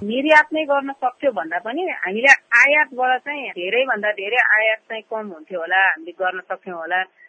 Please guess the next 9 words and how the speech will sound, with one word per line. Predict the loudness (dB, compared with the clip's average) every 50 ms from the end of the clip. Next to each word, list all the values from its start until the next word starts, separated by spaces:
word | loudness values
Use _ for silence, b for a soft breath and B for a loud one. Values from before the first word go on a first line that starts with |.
| _ -2
र | 0 2 2 2
त्यसलाई | 0 -2 0 2 2 2 0 -2 -4 -2 2 2 2
अझ | 2 0 0 0 0 0 2
अरू | 2 2 2 2 0 -2 -2 -4
व्यवस्थित | -6 -6 -6 -4 -4 -6 -8 -10 -16 -10 _ -8
त |
गर्नु | -6 -4 -4 -4 -4 -4 -8
जरुरी | -6 -4 -2 -2 -2 -4 -6 -10 -12
छ। | -8 -4